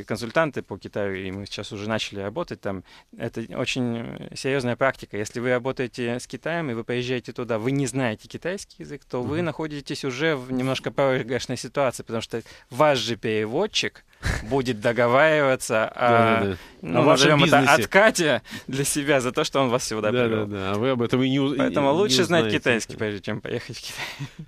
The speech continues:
Speaker 2: Ну, это, это очевидно, да, это очевидно. Все-таки, а, а, и, и, наверное, да, стоит подчеркнуть, что пример с Китаем, он все-таки, как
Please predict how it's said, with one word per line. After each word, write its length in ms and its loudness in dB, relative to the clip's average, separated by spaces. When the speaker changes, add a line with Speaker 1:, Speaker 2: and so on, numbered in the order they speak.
Speaker 2:
Ну, 140 -2
это, 180 0
это 340 0
очевидно, 500 0
да, 140 0
это 180 -2
очевидно. 440 -2
Все-таки, 420 -4
а, 600 -2
а, 40 -6
и, 920 -14
и, 80 -8
наверное, 560 2
да, 180 2
стоит 280 0
подчеркнуть, 480 -2
что 320 -4
пример 300 0
с 60 -10
Китаем, 480 0
он 140 -2
все-таки, 280 -8
как 140 -4